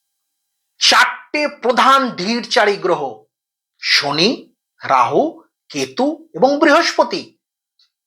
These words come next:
দু হাজার পঁচিশেই চারটে গ্রহ ট্রানজিট করছে। দু হাজার পঁচিশেই চার চারটে গ্রহ কিন্তু ট্রানজিট করছে, যেটা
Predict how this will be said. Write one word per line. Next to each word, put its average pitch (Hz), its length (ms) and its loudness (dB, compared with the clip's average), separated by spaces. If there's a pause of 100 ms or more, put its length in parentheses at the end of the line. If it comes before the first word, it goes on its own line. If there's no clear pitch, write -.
(1000)
দু 214 100 6
হাজার 277 360 4
পঁচিশেই 247 400 0 (240)
চারটে 208 340 0
গ্রহ 202 220 0
ট্রানজিট 165 500 -4
করছে। - 360 -12 (240)
দু 160 100 2
হাজার 190 320 4
পঁচিশেই 156 500 -8 (2500)
চার 180 260 2
চারটে 233 280 0
গ্রহ 180 220 -2
কিন্তু 170 240 -6
ট্রানজিট 143 480 -6
করছে, - 340 -14 (2000)
যেটা 185 220 2